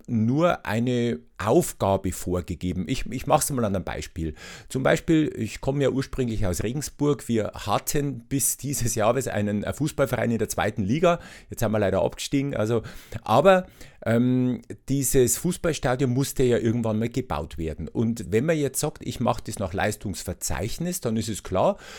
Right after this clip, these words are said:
dann wird halt jeder Sitz einzeln benannt, dann wird die Quadratmeter Rasenfläche benannt, dann werden die Parkplätze benannt, das Dach, alles ganz genau beschrieben nach Positionen. Es kann aber auch sein, dass es mit einer Leistungsbeschreibung geschildert wird, dass also die Stadt Regensburg sagt, „Pass auf, liebe potenzielle Anbieter,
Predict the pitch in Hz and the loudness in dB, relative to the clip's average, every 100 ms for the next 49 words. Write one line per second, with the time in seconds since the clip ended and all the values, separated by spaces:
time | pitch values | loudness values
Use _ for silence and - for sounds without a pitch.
0 | - - 104 101 127 - 123 120 120 - | -18 -2 0 2 2 2 4 4 2 -6
1 | 98 117 127 110 - 185 - - 123 127 | -2 0 0 2 2 2 0 0 0 0
2 | 127 117 113 110 110 117 - 113 110 127 | -2 0 0 2 2 0 -2 -2 -2 -2
3 | 123 120 110 104 - 135 131 127 90 101 | -4 -2 0 0 0 -4 0 0 2 0
4 | 110 95 95 - 104 104 95 98 104 - | -2 -4 -4 -4 -4 -2 0 0 -2 -2
5 | 107 113 101 120 127 143 - 95 - 92 | 0 0 2 0 0 -2 -2 -4 -2 -4
6 | - - 98 101 - - 120 131 - 120 | -4 -4 -2 -2 0 0 2 2 2 -2
7 | 135 - 113 113 - 98 92 101 90 110 | 0 0 -2 -2 -4 -2 -2 -2 -4 -4
8 | 123 104 - - 107 131 - 85 80 73 | -2 -4 -4 -6 -6 -6 -6 -6 -6 -10
9 | - - - - - 120 180 - 107 - | -14 -20 -14 -6 0 4 4 4 0 -2
10 | 78 101 202 - - - 110 113 117 131 | -2 -2 -4 -8 -20 -4 -2 -2 -2 0
11 | 113 120 110 127 - 143 - 147 - 120 | 0 2 2 0 -2 -8 -6 -4 -2 0
12 | 127 95 92 - 80 78 76 78 78 101 | -2 -2 -4 -4 -4 -4 -6 -6 -4 -2
13 | 90 104 110 101 98 98 98 127 160 - | -2 -4 -4 -2 -2 -2 -2 -2 -4 -6
14 | 151 131 - 104 98 - - 143 143 - | -4 -4 -4 -4 0 0 0 -4 -4 -4
15 | 120 120 104 - 90 87 87 117 156 - | -4 -2 -4 -2 -2 -2 -2 -4 -6 -4
16 | 165 | -4